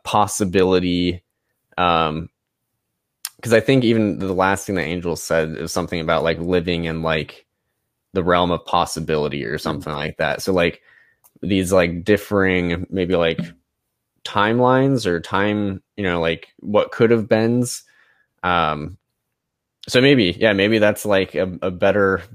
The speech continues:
Speaker 1: versioned, happier self. Um,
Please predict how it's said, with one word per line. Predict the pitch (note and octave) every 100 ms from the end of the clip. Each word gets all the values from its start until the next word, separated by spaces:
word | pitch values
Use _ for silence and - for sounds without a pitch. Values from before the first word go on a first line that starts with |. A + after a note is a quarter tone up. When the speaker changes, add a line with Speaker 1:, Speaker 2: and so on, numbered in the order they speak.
| -
Speaker 1:
versioned, | G2+ G2+ G2 F#2+ F#2+ F#2 F2 - -
happier | G#2 F#2+ G#2+ F#2+ F#2
self. | - G2 F#2 - - - _ _ _ _ _ _ -
Um, | F2 F2 E2+ E2 E2